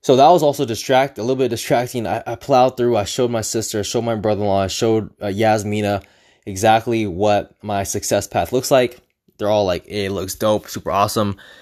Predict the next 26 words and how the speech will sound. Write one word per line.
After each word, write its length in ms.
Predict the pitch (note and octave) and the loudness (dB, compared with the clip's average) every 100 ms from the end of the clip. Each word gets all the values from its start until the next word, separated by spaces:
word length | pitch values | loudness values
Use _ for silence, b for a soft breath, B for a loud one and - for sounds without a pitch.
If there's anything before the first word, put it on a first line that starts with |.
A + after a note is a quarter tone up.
| B B B | B B B
I'm 180 | C3 C#3+ | 0 2
super 240 | C4 A2+ | 0 0
excited. 360 | G2+ A#2 A2+ F#2+ | 2 4 4 2
The 60 | |
thing 200 | C#3 C#3 | -4 0
is, 300 | C3 A#2+ - _ _ _ _ _ _ _ _ _ _ _ _ _ - | 2 0 -4 _ _ _ _ _ _ _ _ _ _ _ _ _ 0
I 60 | |
really 140 | D3 F#3 | 4 6
wanted 200 | D#3+ C#3 | 4 0
to 60 | |
get 160 | A#2 G#2+ | -2 -2
that 240 | A#2+ F#2 | -2 -2
done. 460 | F#2 A2+ A2 E2 F2 _ _ _ _ - | -2 0 0 -2 -10 _ _ _ _ -12
And 480 | A2+ G#2 G2 F#2+ - _ | -6 -4 -4 -4 -8 _
that, 640 | G#2 A2+ B2 D3 D#3+ - _ - | -6 2 4 4 2 -4 _ -8
getting 280 | B2+ D#3+ F#3 | -2 0 2
that 240 | D3+ G2+ | 0 0
done, 240 | A2 A2 A2 | -2 -2 0
I 80 | |
was 260 | G#2+ G#2+ - _ _ _ _ | -2 -4 -10 _ _ _ _
done 200 | B2 D3+ | -6 -2
with 160 | C3 A#2 | -2 0
that 240 | G2+ F2 | 0 0
by, 340 | G2+ F#2 F2+ E2+ | 0 2 0 -2
like, 180 | - _ _ - | -6 _ _ -18
like, 160 | D2+ | -18